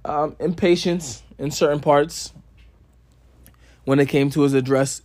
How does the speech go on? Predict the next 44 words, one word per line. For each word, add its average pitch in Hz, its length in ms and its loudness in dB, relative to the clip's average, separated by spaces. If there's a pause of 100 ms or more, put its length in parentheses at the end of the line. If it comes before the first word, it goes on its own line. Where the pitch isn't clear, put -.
(120)
in, 131 200 0
with 131 100 0
the 131 80 2
media. 135 440 0 (2000)
But 123 400 2 (480)
I 147 120 4
just 147 200 -4
know 143 180 4
that 131 340 2 (960)
the 139 100 -2
Panthers 151 380 -2
will 143 120 -2
be 139 120 -2
getting 131 260 0
a 123 80 0
whole 131 160 -2
new 127 180 -4
coaching 123 360 -4
staff 120 580 -4 (1200)
come 131 300 0
next 123 300 -2
year, 120 400 -2 (360)
and 113 460 -4 (1200)
let's 139 200 2
hope 147 200 2
for 143 180 0
a 131 40 2
really, 135 280 2
really 131 280 0
good 127 240 -2
head 127 240 -4
coaching 123 400 -6
candidate, 120 520 -4
the 123 100 -4
one 131 180 -2
that 120 100 -2
we 123 120 -2
were 123 100 -2
supposed 120 340 -10
to 127 60 -10
get 117 160 -6
the 117 100 -6
first 123 340 -6
time, 120 340 -6